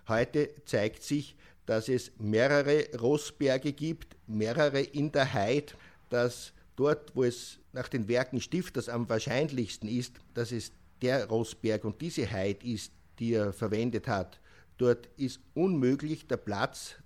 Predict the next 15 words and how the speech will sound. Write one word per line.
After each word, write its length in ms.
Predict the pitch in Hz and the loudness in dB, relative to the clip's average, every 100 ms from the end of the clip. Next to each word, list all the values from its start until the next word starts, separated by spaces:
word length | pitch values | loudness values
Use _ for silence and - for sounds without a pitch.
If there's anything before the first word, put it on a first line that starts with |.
| - | -10
dass 240 | 117 113 - | -6 -6 -4
die 100 | 113 | -4
Erzählung 520 | 113 - 120 131 123 | -2 -2 0 0 -2
das 200 | 120 - | -6 -2
Heidedorf 640 | 101 110 123 123 120 117 | 0 0 0 4 2 2
dort 180 | - 110 | -2 -4
spielen 360 | - 127 147 156 | -2 -2 -2 -2
könnte. 460 | 180 131 143 156 | -2 -2 0 -2
Das 220 | 147 127 - | -2 -6 -2
geht 160 | 117 | -4
sich 160 | 123 117 | -4 -2
geografisch 720 | 131 107 104 104 113 143 - | -2 -2 -4 -4 -4 -6 -4
überhaupt 480 | 160 175 127 117 - | 0 2 2 0 -2
nicht 240 | 131 - | -6 -4
aus. 320 | 107 139 180 | 0 2 0